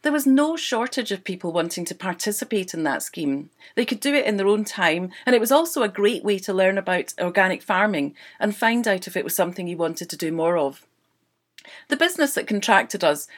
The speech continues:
pays its regular employees a living wage, which is a bit more than the minimum wage. So it does seem to me that these types of regulation for pay and living conditions, and also for things like public safety,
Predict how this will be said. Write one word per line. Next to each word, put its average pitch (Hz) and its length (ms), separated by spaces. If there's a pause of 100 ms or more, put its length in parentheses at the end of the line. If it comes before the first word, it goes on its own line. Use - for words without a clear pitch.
(100)
pays 233 320
its - 160
regular 233 460
employees 165 560
a 156 60
living 214 360
wage, 160 460 (160)
which 220 160
is 226 80
a 233 40
bit 302 200
more 208 240
than 180 160
the 170 80
minimum 180 420
wage. 143 420 (960)
So 311 160
it 285 100
does 359 180
seem 311 260
to 262 100
me 214 340 (180)
that 190 140
these 269 220
types - 320
of 202 120
regulation 175 600
for 165 120
pay 202 360
and 165 160
living 214 300
conditions, 160 640 (180)
and 240 100
also 302 360
for 220 100
things 202 320
like 190 220
public 202 400
safety, 190 600